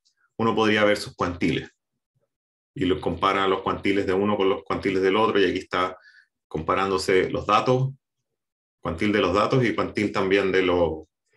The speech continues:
de, de la teórica, en este caso, que es la normal.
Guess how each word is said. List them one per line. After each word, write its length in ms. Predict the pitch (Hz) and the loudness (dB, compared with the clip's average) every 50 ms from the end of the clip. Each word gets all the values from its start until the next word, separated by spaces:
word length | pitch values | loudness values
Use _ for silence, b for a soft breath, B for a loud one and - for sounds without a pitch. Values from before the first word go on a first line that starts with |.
| _ _ _ _ _ _ _ _ | _ _ _ _ _ _ _ _
de, 680 | - - 92 90 87 87 85 85 82 82 82 80 - - - | -2 0 0 2 2 2 0 0 0 0 0 -2 -2 -6 -4
de 140 | 87 90 | -2 0
la 120 | 87 87 87 | 0 0 2
teórica, 400 | 87 87 98 104 87 85 78 90 | 2 2 2 2 2 0 -2 -2
en 80 | 87 | -4
este 180 | 85 85 - 98 | -4 -4 -4 -4
caso, 280 | 87 78 - - 87 85 | -4 -4 -4 -6 -8 -8
que 60 | 85 | -6
es 60 | 80 | -6
la 100 | 87 85 | -4 -4
normal. 420 | 85 85 82 82 80 - - - | -4 -4 -2 -4 -4 -6 -8 -12